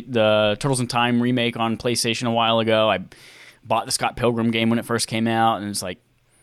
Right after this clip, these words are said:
so I'll probably buy this one too and play it and be terrible at it as well and not pick it up again. But I'm excited. It look, it looks dope. I also really enjoy from the trailer, I really enjoy the amount of detail that they're putting into it. Like, all four of the turtles have a completely different way of running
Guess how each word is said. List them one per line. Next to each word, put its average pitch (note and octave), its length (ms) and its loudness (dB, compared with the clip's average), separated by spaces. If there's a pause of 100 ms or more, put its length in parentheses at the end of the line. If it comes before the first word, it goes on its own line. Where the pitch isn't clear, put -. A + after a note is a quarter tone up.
(280)
so - 140 -4
I'll D3 60 0
probably E3 340 0
buy C3+ 240 0
this C#3+ 180 -2
one C#3 140 -2
too D3 160 0
and A#2+ 100 -2
play B2+ 200 -2
it A#2 60 -2
and A#2 100 -6
be A#2 80 -4
terrible A2+ 400 -2
at G#2+ 100 2
it G#2+ 100 -2
as G#2 160 -6
well G#2 280 2
and G2 80 0
not G2+ 180 0
pick G#2 160 -10
it G2 60 -4
up G2+ 160 -2
again. F2+ 220 -6
But F#2+ 120 -4
I'm A2+ 140 0
excited. G2 320 -4
It E2 100 -10
look, A2+ 300 -4
it C3 80 -2
looks D#3 360 -4
dope. G#2 320 -14 (380)
I F3 120 -2
also A3 260 -2
really A3 320 0
enjoy E3+ 520 2
from D#3+ 140 -6
the D#3 80 -2
trailer, D#3 500 2 (480)
I D3 100 -2
really E3 280 2
enjoy E3 220 0
the D#3+ 60 -2
amount D#3 160 2
of C#3+ 60 -2
detail C#3+ 280 -2
that D#3+ 80 -4
they're D#3+ 80 -6
putting D#3+ 180 -6
into D#3 220 -8
it. A2 40 -8
Like, C#3 200 -4
all D#3 180 2
four G3 220 -4
of E3+ 80 -8
the - 40 -6
turtles D#3 480 0 (180)
have D#3 200 -2
a D3+ 100 0
completely C#3+ 380 -4
different C3 260 -6
way C3 140 0
of G#2+ 140 -2
running C3+ 600 -2